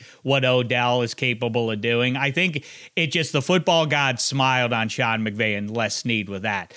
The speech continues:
They, you know, a day or whatever after they get Odell Beckham, then the guy who kinda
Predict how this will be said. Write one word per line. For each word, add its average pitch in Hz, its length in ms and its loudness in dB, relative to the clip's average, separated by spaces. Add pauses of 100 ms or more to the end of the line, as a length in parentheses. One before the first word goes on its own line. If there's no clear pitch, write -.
(240)
They, 151 480 0 (480)
you 151 100 0
know, 131 320 0
a 143 100 0
day 165 440 0
or 175 80 4
whatever 165 400 2
after 151 400 0
they 143 100 2
get 143 240 0
Odell 147 320 2
Beckham, 143 520 0
then 139 200 0
the 147 80 0
guy 139 640 0
who 135 180 -2
kinda 127 380 -2